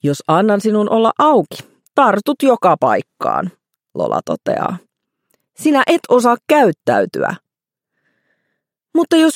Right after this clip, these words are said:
yritän oikein, oikein kovasti, jooko?", Tukka anelee. "En usko sinua, sanot aina niin", Lola sanoo ja pakottaa hiukset leteille kirjavilla hiuspompuloilla.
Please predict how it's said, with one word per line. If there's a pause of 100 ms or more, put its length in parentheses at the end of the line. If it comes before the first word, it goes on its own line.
yritän
oikein,
oikein
kovasti, (160)
jooko?", (800)
Tukka
anelee. (1080)
"En
usko
sinua, (140)
sanot (160)
aina
niin", (640)
Lola
sanoo (180)
ja
pakottaa
hiukset
leteille (120)
kirjavilla
hiuspompuloilla.